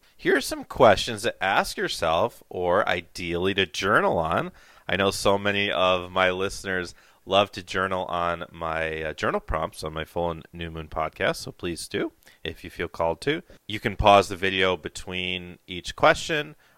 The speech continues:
or pause the podcast if you're listening on some sort of podcasting platform.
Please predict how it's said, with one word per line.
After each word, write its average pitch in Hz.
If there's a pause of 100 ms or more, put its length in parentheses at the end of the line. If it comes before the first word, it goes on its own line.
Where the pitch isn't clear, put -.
or 87
pause 85
the -
podcast -
if -
you're 90
listening 85
on 82 (300)
some 78
sort 85
of 80
podcasting 80
platform. -